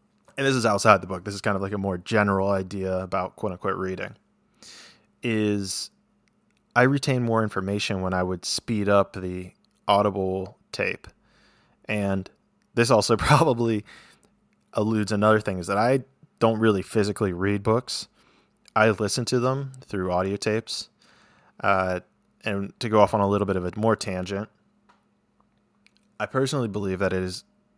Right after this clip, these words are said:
easier for humans to res-, to understand audible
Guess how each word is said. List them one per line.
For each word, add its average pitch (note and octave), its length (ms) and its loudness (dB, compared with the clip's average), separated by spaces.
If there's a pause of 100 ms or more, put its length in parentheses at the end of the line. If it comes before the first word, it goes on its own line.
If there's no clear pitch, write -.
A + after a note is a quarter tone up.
(120)
easier C3 380 2
for - 100 -8
humans G2 440 -4
to G2+ 120 -2
res-, F#2+ 380 -4 (500)
to - 180 -2
understand G2 960 -2 (640)
audible A2+ 840 0